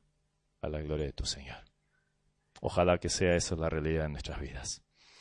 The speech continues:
Padre, gracias, muchas gracias por tu palabra. Gracias por mostrarnos a Jesús, que vino en humildad,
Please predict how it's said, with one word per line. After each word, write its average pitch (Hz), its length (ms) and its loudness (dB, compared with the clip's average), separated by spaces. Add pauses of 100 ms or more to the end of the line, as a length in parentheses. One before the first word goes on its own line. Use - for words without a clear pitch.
(320)
Padre, 120 280 10
gracias, - 920 6
muchas 95 300 2
gracias 87 280 4
por 85 140 2
tu 85 140 0
palabra. 90 500 6 (1800)
Gracias 127 420 8
por 98 420 10 (2000)
mostrarnos 110 480 4
a 98 60 0
Jesús, - 560 -2
que 95 120 0
vino 98 260 4
en 95 100 2
humildad, 95 520 4